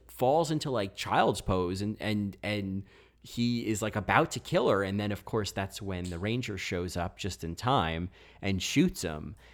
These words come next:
And it, it's an interesting moment, right? Because it's like, even in that moment, Connie gives up. Like, she's not able to get away. Like, she's not able to fight back. She still never fights back. She crawls up a tree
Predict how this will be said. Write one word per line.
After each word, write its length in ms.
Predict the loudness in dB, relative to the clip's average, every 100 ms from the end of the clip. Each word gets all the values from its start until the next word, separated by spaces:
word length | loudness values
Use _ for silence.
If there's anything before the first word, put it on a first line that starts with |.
| -20 -16 -6
And 460 | -2 -2 -2 -4 -8 -20 _ _ _ _ _
it, 360 | 0 0 -2 -10 -20 _ _ _ _ _
it's 160 | 0 2
an 100 | 2
interesting 520 | 2 2 0 2 4
moment, 280 | 4 6 4
right? 220 | 4 4
Because 220 | 2 2
it's 160 | 0 4
like, 300 | 6 4 0 -20 -20 _ 0
even 260 | 4 4
in 140 | 4 4
that 240 | 2 2
moment, 440 | 0 0 0 -2 -4
Connie 640 | 0 4 4 4 2 0 -8 _ _ _ _ _ -20 -20 -4
gives 300 | 4 4 6
up. 320 | 4 2 -2 -2
Like, 200 | -2 -2
she's 300 | -2 -2 2
not 320 | 6 6 6
able 240 | 2 -2
to 60 | -4
get 180 | -2 -2
away. 400 | -2 -2 -2 -4
Like, 180 | -6
she's 200 | -6 -4
not 300 | 0 2 2
able 240 | 2 0 -4
to 60 |
fight 400 | -6 -6 -6 -8 -6
back. 260 | -6 -8 -6
She 180 | -4
still 320 | -4 0 2 4
never 240 | 2 0
fights 360 | -2 -2 -4 2
back. 300 | 4 4 2
She 120 | -4
crawls 360 | 4 6 6
up 140 | 4 -2
a 40 |
tree 680 | -4 0 6 6 6 2